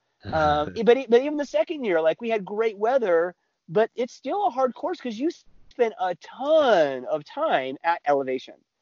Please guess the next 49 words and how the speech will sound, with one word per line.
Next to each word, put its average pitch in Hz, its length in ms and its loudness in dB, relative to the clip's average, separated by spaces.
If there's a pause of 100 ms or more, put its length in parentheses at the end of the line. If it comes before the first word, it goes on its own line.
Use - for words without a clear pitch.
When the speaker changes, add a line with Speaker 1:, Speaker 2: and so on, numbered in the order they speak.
(140)
Speaker 1:
You 107 120 -6
Speaker 2:
Yeah. 160 60 2
Speaker 1:
know, 165 160 8
the, 175 160 -4
you, 170 380 -4
you 180 140 -2
know, 165 100 0
you 170 140 -2
talk 220 260 -2
about 185 220 0
Leadville, 202 500 0
you 185 60 -4
talk 196 140 -2
about 180 160 -2
some 190 120 -14
of 180 80 -8
these 180 60 -10
other 165 100 -4
courses 220 560 -2
that, 151 200 -6
that 156 200 -4 (240)
kind 180 140 -6
of 147 140 -12
billboard 185 520 4
as 143 120 -4
high 175 240 0
elevation 139 520 -2
races, 143 600 -6 (280)
and 285 120 -2
they 392 80 0
ain't 370 100 0
got 320 160 6
nothing 311 320 2
on 190 100 0
High 175 140 0
Lonesome. 175 500 -4 (360)
Uh, - 120 -2
Speaker 2:
Really? 135 260 6
Speaker 1:
like, 80 80 -8
like, 220 280 0
you, 202 140 -2 (120)
you, 185 680 6 (120)
Speaker 2:
<laughs> - 180 -20
Speaker 1:
you 254 140 4
look 294 240 4
at 269 60 -6
the 247 100 0
course 233 240 0
profile, 170 880 0